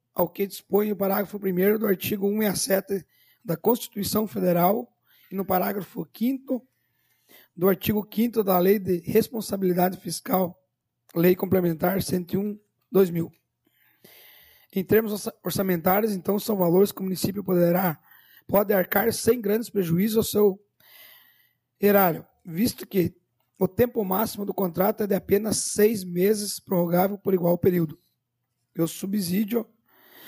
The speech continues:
referido a agente comunitário de saúde não é de valor exa-,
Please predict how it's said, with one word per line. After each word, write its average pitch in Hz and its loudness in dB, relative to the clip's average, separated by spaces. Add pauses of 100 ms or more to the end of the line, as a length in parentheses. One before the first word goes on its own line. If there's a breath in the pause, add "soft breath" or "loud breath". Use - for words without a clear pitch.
(120 loud breath)
referido 196 0
a 170 0
agente 165 0
comunitário 180 0
de - -10
saúde 175 2 (120)
não 190 4
é 180 4
de 190 -4
valor 185 2 (1800 soft breath)
exa-, 170 0